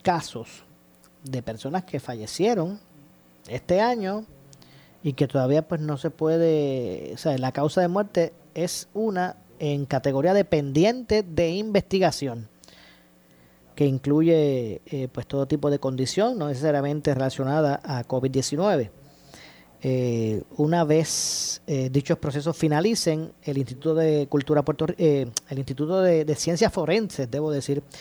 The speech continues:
deberá reportar al registro demográfico la causa de muerte para la, para la enmienda correspondiente en el certificado de defunción. Así que, obviamente, a la medida que eso, pues, se va estableciendo, pues, se corrige o se enmienda, no se corrige, sino se enmienda,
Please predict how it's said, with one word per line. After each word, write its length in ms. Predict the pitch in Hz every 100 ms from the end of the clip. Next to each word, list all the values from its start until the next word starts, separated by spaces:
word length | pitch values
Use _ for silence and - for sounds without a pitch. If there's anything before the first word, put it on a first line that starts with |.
| - -
deberá 320 | 147 143 151
reportar 760 | 151 180 180 160 151 170 180 190
al 140 | 170 143
registro 380 | 139 135 139 165
demográfico 720 | 156 160 190 208 170 156 151
la 220 | 147 131
causa 320 | 131 139 160
de 120 | 160
muerte 440 | 165 202 202 185 165
para 260 | - 143
la, 240 | 131 123 117 -
para 260 | 135 127 127
la 460 | 123 120 113 -
enmienda 640 | - 143 135 139 143 165 170
correspondiente 800 | 160 151 - 151 147 165 170 156
en 80 |
el 100 | 143
certificado 800 | 123 127 - 123 127 - 123 139
de 80 | 143
defunción. 560 | 131 - 123 113 107 113
Así 240 | 120 139
que, 180 | 139 127 - - - - -
obviamente, 380 | 135 147 156 156
a 40 |
la 100 | 131
medida 400 | 131 131 143 151
que 160 | 147 147
eso, 180 | 151 143
pues, 160 | - 139
se 180 | - 131
va 180 | 135 147
estableciendo, 840 | - 151 147 147 196 196 170 156
pues, 220 | 143 127
se 160 | 135 117
corrige 580 | 117 139 151 131 123 - - - - - - -
o 60 | 135
se 180 | - 135
enmienda, 500 | 135 196 240 160 139
no 100 | 170
se 140 | 175
corrige, 260 | 170 202 143
sino 160 | 143
se 120 | 127
enmienda, 600 | 127 131 165 160 135 120